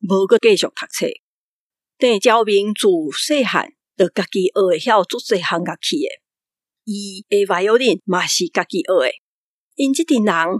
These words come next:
是出钱出力，培养出南部真济音乐的人才。后来有线乐团的成员，就成立B B B儿童弦乐团。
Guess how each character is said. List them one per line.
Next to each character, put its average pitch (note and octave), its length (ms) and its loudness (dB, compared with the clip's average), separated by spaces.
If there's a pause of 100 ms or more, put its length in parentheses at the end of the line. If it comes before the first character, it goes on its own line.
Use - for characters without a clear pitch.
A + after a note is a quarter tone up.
是 - 200 -2
出 - 200 -4
钱 F3+ 360 -4
出 - 180 -2
力， F#3+ 120 2 (220)
培 G#3+ 160 4
养 A#3 200 4
出 A#3+ 180 -2 (200)
南 F#3+ 360 0
部 F#3+ 460 0
真 G3+ 380 -4
济 F3 320 -2
音 F#3+ 220 -4
乐 E3+ 140 0
的 E3+ 100 -6
人 F3 280 -8
才。 - 160 -8 (1120)
后 F3+ 260 2
来 F3+ 340 0
有 B3+ 240 -6
线 A3 240 2
乐 G3+ 160 0
团 F3+ 240 0
的 G3 80 2
成 G#3+ 260 -2
员， F#3 340 2 (360)
就 G3+ 140 6
成 G#3 360 2
立 F#3+ 300 2
B A3+ 300 -4
B A#3 260 -4
B A3 320 -8 (160)
儿 G3 400 -10
童 E3 400 -2
弦 F3+ 300 -2
乐 E3 300 -4
团。 - 440 -8